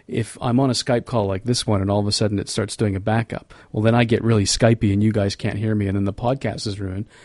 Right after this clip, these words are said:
but I'd have to go in and quickly say, "Stop doing the backup." And that might take, a, you know, thirty seconds to stop doing it.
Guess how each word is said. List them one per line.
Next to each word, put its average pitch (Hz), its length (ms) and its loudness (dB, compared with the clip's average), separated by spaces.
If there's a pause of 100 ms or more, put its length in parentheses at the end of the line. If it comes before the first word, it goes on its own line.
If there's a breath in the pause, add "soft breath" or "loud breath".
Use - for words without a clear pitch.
(140 loud breath)
but 110 120 -2
I'd 107 100 0
have 113 140 -2
to 107 80 -6
go 110 200 6
in 107 80 6
and 101 140 2
quickly 110 380 0
say, 98 240 0
"Stop - 340 0
doing 104 240 2
the 98 60 -2
backup." 113 560 -4 (260 soft breath)
And 107 160 -2
that 110 120 -2
might 113 180 0
take, 113 240 0
a, 107 100 -4
you 104 120 -2
know, 98 120 -4
thirty 107 240 2
seconds 101 440 -2
to 98 60 -6
stop - 320 -4
doing 117 280 0
it. - 160 -8